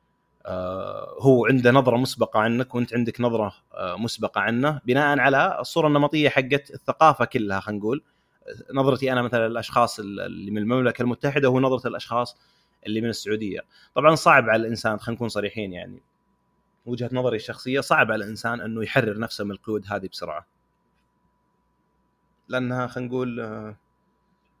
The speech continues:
تغذت فينا، صرنا ما يبقى الأسرى، أسرى، لكن فعلًا إحنا بشكل أو بآخر، آه، مأسورين لها، يعني، أو خلينا نقول، آه، منقادين لها بشكل أو بآخر. لما أجي أتعامل مع،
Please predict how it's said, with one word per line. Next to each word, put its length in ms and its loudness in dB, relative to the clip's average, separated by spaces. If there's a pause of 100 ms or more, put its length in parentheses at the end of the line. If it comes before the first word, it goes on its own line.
(140)
تغذت 380 0
فينا، 340 -4 (1600)
صرنا 800 -2 (600)
ما 100 4
يبقى 200 8
الأسرى، 640 2
أسرى، 240 0
لكن 320 0 (300)
فعلًا 240 6
إحنا 200 4
بشكل 320 0
أو 100 2
بآخر، 580 -2 (1080)
آه، 1040 -10
مأسورين 500 4
لها، 200 0
يعني، 260 -8
أو 180 -10 (120)
خلينا 220 -6
نقول، 300 0
آه، 540 -8
منقادين 540 6
لها 160 2
بشكل 320 -8
أو 80 -8
بآخر. 360 -6
لما 160 0
أجي 140 0
أتعامل 400 2
مع، 220 -4